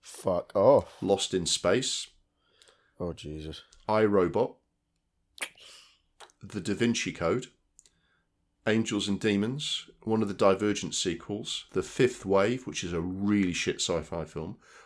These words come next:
Speaker 2: one of the Ring sequels, a Transformers sequel, and just to top it off, he is responsible for the script of the Dark Tower film.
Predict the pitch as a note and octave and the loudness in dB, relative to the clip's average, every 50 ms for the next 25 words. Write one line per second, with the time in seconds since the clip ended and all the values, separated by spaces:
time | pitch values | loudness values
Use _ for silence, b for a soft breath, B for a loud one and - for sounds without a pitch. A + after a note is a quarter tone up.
0 | b - A2 A#2 A#2 A#2 A#2 A#2+ A2 G#2 A2 A2+ A2 G2+ F#2+ - - G2 F2 D#2+ | b 2 4 4 4 4 4 2 2 2 2 0 0 0 0 -2 0 -2 -2 -2
1 | - - D#2+ E2 F#2+ A2+ - - B B B B B B - - - - G#2 G2+ | -4 -6 -4 -2 -2 -2 -4 -6 B B B B B B -8 -6 -2 -2 0 0
2 | G2+ - - B2 B2 A#2 G#2+ F#2+ - - F2 D#2 - - F2+ F2 - - G#2+ G2+ | 0 0 2 2 2 2 2 0 0 0 -2 -2 0 0 0 0 0 -2 -4 -2
3 | - D3 D3+ - - - - - - C3+ B2+ - A#2+ - G#2 E2+ D#2+ E2 - - | 0 0 0 0 -2 -4 -6 -2 -2 -2 -2 -2 -4 -2 0 0 0 0 -2 -6
4 | - b b b b b b b b - C#3+ D3+ C#3 C3 - G2+ F#2 - - G2+ | -18 b b b b b b b b 2 4 4 4 4 2 -2 -4 -2 -2 -2
5 | F#2+ F2+ - - F#2 - - G2 G2 - - - G#2 F#2+ - - - F#2+ F2 - | -4 -4 -4 -8 -8 -8 -8 -8 -6 -6 -4 -2 -4 -4 -4 -4 -6 -6 -6 -4
6 | - F2+ F2 - E2+ E2+ D#2+ - - - - F2+ E2+ D#2+ D2 - - - C#2+ C2+ | -8 -8 -2 0 0 0 -2 -4 -10 -10 -8 -6 -6 -4 -6 -8 -8 -10 -14 -14
7 | - | -14